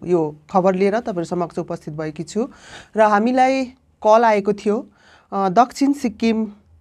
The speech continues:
तुरुकबाट। त्यहाँ जनताको जुन अहिले सहुलियत, अ, वितरण गर्ने सरकार पक्षबाट जुन कार्य भइरहेको छ,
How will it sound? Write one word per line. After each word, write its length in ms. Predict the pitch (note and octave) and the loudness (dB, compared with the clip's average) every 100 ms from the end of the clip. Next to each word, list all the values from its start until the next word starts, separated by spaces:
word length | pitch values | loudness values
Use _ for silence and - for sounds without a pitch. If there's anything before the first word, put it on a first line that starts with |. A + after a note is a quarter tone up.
| _ - | _ -2
तुरुकबाट। 540 | A3+ C4 F#3+ G3+ F#3+ G#3+ C4 _ _ _ | -2 0 4 4 4 -4 -4 _ _ _
त्यहाँ 480 | B3+ C4 C#4 C#4+ D4 - | -2 0 -2 -2 -4 -4
जनताको 680 | F#3 A3+ A#3+ C4 B3+ G#3+ D#3+ | 4 4 6 4 4 0 0
जुन 180 | G3 | -4
अहिले 320 | G#3+ G3+ G#3 G#3+ | -2 0 0 0
सहुलियत, 520 | G#3+ A3+ A3+ A#3+ A#3 - _ _ | 2 2 4 2 0 -16 _ _
अ, 220 | E3 F3 | -4 -2
वितरण 540 | F3+ F3+ G#3 A3 G#3+ G#3 | -2 -4 0 0 2 2
गर्ने 440 | G3+ F#3+ G#3 G#3+ G#3+ - _ | 0 2 2 2 -4 -20 _
सरकार 300 | G#3+ G#3 A3 | -6 -2 -2
पक्षबाट 460 | G#3 G3+ G3+ F#3+ F#3+ | 0 -2 0 -2 0
जुन 160 | F#3+ F3+ | -2 -2
कार्य 300 | F#3 F3+ F#3 | 0 0 0
भइरहेको 440 | E3+ F#3 F#3 F3+ | 0 0 0 -2
छ, 100 | E3 | -2